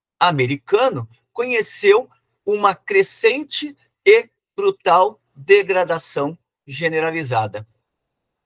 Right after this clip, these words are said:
de tal modo que se confinou as populações destas regiões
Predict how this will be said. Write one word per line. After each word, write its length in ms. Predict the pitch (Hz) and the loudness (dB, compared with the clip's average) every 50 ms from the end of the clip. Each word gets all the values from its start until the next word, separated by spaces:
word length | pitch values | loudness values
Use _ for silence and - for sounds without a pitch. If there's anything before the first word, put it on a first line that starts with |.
| _ _ _ _ _ | _ _ _ _ _
de 160 | 127 139 139 | -8 -8 -6
tal 220 | - - 127 117 113 | -4 -2 -2 -2 0
modo 480 | 113 143 185 247 262 - - - 110 _ _ _ _ _ _ _ | 0 2 4 4 4 4 0 -6 -12 _ _ _ _ _ _ _
que 220 | - 185 147 131 - _ | -6 -4 -4 -4 -6 _
se 180 | - - - 180 | -8 -4 -4 -4
confinou 840 | - - 190 180 139 - - 147 135 127 143 165 220 277 320 285 _ _ _ _ _ _ | -2 0 -2 -2 -2 -4 -8 -8 -8 -4 2 4 4 4 4 2 _ _ _ _ _ _
as 200 | - 208 226 - | -2 -2 -2 -2
populações 960 | - - 202 - - 190 185 180 175 - - - 147 131 120 113 113 - - - _ _ _ _ | -4 -4 -4 0 0 2 2 2 0 -2 -4 -4 -4 -4 -4 -6 -8 -10 -12 -14 _ _ _ _
destas 540 | 131 135 - 135 135 135 - - 143 123 | -4 2 4 4 4 4 2 -4 -8 -8
regiões 800 | - - 131 117 110 107 113 120 180 247 262 208 147 - - - | -8 -8 -8 -8 -6 -4 -2 0 0 0 0 -2 -4 -8 -10 -12